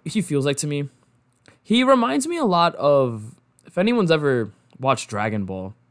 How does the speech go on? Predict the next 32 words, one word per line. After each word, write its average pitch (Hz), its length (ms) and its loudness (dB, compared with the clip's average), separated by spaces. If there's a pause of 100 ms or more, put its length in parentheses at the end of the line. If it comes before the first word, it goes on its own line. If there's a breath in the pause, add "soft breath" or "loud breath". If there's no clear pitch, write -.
(400)
Dragon 123 220 0
Ball 104 100 -2
Super 117 300 -6
specifically, 98 680 -12 (300 soft breath)
feels 330 220 0
like 370 120 6
Zamasu. 127 680 2 (520 soft breath)
Like, 151 160 0
he 208 240 -2
sees 285 340 2
humans, 208 840 2
like, - 520 -4 (1040)
be 170 140 0
violent 143 680 2
and, 117 220 -4
like, 107 260 -4
be 147 240 -6
war 113 400 -4
hungry 120 400 -4
or 113 80 -4
whatever, 110 440 -4
and 110 80 -8 (380)
he 262 60 -2
immediately 277 520 0
just 190 240 -2
jumps 175 380 2
the 135 100 -8
ship - 300 -8
and 113 100 -6
goes, 110 300 -6
"All 165 140 4
right, 117 260 2